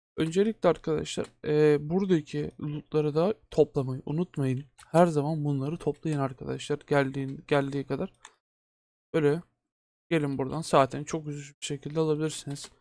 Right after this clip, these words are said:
Ben update'i bekliyorum zaten şu an. Petlerim güzel bir durumda. Bu arada arkadaşlar, e, bu video atıldıktan üç saat içinde toplam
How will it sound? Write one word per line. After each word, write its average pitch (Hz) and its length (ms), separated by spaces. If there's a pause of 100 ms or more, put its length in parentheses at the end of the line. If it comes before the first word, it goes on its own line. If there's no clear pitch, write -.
(720)
Ben 180 140
update'i 180 520
bekliyorum 151 540
zaten 139 440
şu 143 200
an. 147 160 (360)
Petlerim 139 520
güzel 147 400
bir 135 100
durumda. 135 460 (500)
Bu - 80
arada 180 180
arkadaşlar, 151 720 (1040)
e, 139 520 (340)
bu 180 140
video 151 460
atıldıktan 151 640 (340)
üç - 160
saat 147 360
içinde 135 480
toplam 151 560